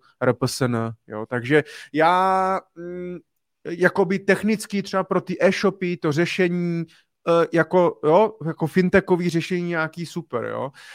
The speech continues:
Ale pro ty lidi zase je to, bych řekl, takový ten negativu-, negativismus, negativní, jakoby ten negativum toho kapitalismu, že prostě, hele,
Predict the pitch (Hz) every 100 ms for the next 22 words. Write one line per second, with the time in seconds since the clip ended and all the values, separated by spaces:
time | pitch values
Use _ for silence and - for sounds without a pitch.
0 | - 143 156 175 165 175 170 160 170 175
1 | 170 _ 135 160 - 175 - - 156 156
2 | 160 180 160 160 165 165 175 165 175 170
3 | 180 165 151 160 170 156 160 147 156 160
4 | 160 165 147 160 165 - - 156 170 165
5 | 160 165 165 160 156 156 160 - 165 160
6 | - _ 143 151 180 180 165 151 160 165
7 | 160 - - _ 147 165 160 139 151 156
8 | 156 139 151 160 165 _ _ _ - -
9 | _ _ _ _ _ _ _ _ 147 165
10 | - 165 - 175 165 165 165 165 165